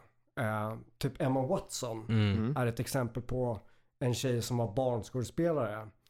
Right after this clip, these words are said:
Speaker 1: som kunde balansera upp det där
Speaker 2: Mm.
Speaker 1: väldigt bra. Alltså, bli extremt känd och framgångsrik och få alla de här sakerna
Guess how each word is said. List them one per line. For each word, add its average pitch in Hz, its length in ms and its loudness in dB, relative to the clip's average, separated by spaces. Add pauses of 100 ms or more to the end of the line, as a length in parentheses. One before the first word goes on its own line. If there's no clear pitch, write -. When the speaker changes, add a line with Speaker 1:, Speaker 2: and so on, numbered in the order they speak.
(220)
Speaker 1:
som 123 280 2 (200)
kunde 123 400 0 (460)
balansera 131 600 0
upp 190 280 2
det 117 100 -4
där - 160 -10
Speaker 2:
Mm. 104 300 4 (220)
Speaker 1:
väldigt 120 540 0
bra. 110 340 0 (420)
Alltså, 113 160 0
bli 131 220 2
extremt 180 680 2
känd 127 580 -10 (180)
och 127 120 -2
framgångsrik 120 680 -2
och 160 100 -4
få 170 380 2
alla 139 80 4
de 110 120 0
här 104 80 -4
sakerna 120 580 -6